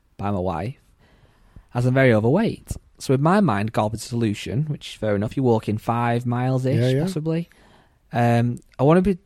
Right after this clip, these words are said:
Speaker 1: want to be supported, as in my experience, having an argument about playing golf at the weekend kind of takes its edge off it.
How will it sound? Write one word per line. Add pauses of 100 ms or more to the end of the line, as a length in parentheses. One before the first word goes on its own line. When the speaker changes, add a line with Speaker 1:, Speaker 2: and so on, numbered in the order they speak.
(120)
Speaker 1:
want
to
be
supported,
as
in
my
experience,
having
an
argument
about
playing
golf
at
the
weekend
kind
of
takes
its
edge
off
it.